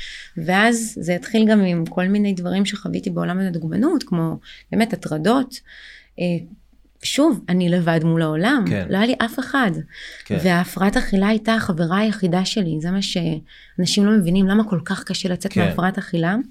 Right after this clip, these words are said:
Speaker 1: כי היא, יש, יש לה זהות, היא מפתחת זהות,
Speaker 2: כן.
Speaker 1: קוראים לזה אנה או מאיה. אה, מש, אנה זה כינוי לאנורקסיה, מאיה זה כינוי לבולמיה,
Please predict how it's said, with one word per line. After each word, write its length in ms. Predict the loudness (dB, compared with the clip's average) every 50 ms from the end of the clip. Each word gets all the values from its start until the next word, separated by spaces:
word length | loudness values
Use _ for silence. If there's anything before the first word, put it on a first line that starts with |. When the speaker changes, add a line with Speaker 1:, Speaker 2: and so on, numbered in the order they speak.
| -12 _ -20 -18 -18 -18 -18 -16 _
Speaker 1:
כי 120 | -6 -4 -4
היא, 360 | 2 4 4 4 4 2 0 -2 -8 -4 0 0 0
יש, 100 | 0 0 2
יש 240 | 2 2 4 4 4
לה 60 | 4
זהות, 340 | 6 6 6 6 6 4 2
היא 100 | 2 0
מפתחת 460 | 0 0 0 0 0 2 2 2 2
זהות, 300 | 2 2 4 4 4 4
Speaker 2:
כן. 80 | 4 2
Speaker 1:
קוראים 260 | 2 2 4 4 4
לזה 340 | 4 2 2 0 0 -2 -2 -6 -10 -16 -20 -20 _ _
אנה 340 | 2 4 4 6 4 4 4 2
או 100 | 2 2
מאיה. 440 | 4 4 4 4 4 4 2 0 -2 -6 -10 _ -20 -20 -20 -20 -20 -20 -20 -20 _ _
אה, 340 | -2 0 0 2 2 0 0
מש, 480 | 0 2 2 4 4 4 4 2 0 0
אנה 320 | 0 2 4 4 4 4
זה 280 | 2 2 0 -2 -2 -2 -2
כינוי 260 | -2 0 2 4 4
לאנורקסיה, 760 | 4 4 2 0 0 0 -2 -4 -4 -6 -2 0 0 2 2
מאיה 360 | 2 2 2 2 0 0 -2
זה 100 | -4 -8
כינוי 320 | -8 -6 -4 -2 0 0 0
לבולמיה, 720 | -2 -2 -2 -4 -4 -4 -2 0 2 2 2 2 2 2